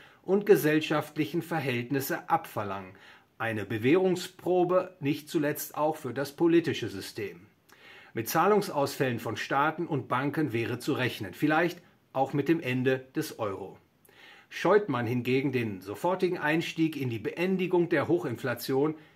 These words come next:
wächst die Gefahr, dass es später einer umso heftigeren und tieferen Stabilisierungsrezession bedarf.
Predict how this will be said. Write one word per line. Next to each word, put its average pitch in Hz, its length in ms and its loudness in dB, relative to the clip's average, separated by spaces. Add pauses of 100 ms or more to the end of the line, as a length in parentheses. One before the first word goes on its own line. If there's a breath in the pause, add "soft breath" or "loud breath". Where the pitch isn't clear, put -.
(160 loud breath)
wächst 151 480 -2
die 190 80 -2
Gefahr, 117 420 2
dass 113 180 -4
es 127 100 -4
später 175 500 2
einer 147 280 0
umso 190 240 4
heftigeren 151 800 0
und 143 160 -4
tieferen 117 640 -4 (180 loud breath)
Stabilisierungsrezession 127 1500 0
bedarf. - 540 -4